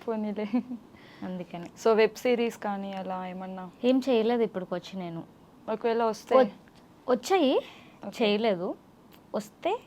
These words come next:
Speaker 2: దాన్ని బట్టి ఆలోచిస్తా. ఎందుకంటే ఇప్పుడు నేను సీరియల్లో ఉన్నాను కాబట్టి అవి చేయడం కరెక్ట్ కాదేమో. So, మంచిగా ఉండి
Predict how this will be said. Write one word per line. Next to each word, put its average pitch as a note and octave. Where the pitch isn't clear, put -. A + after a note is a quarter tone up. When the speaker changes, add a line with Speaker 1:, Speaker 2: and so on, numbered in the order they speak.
Speaker 2:
దాన్ని G#3
బట్టి G3+
ఆలోచిస్తా. F3+
ఎందుకంటే D#4+
ఇప్పుడు F4+
నేను F4+
సీరియల్లో D#4+
ఉన్నాను C#4+
కాబట్టి C#4+
అవి A3+
చేయడం B3
కరెక్ట్ A3
కాదేమో. G3
So, C4
మంచిగా C4
ఉండి C4+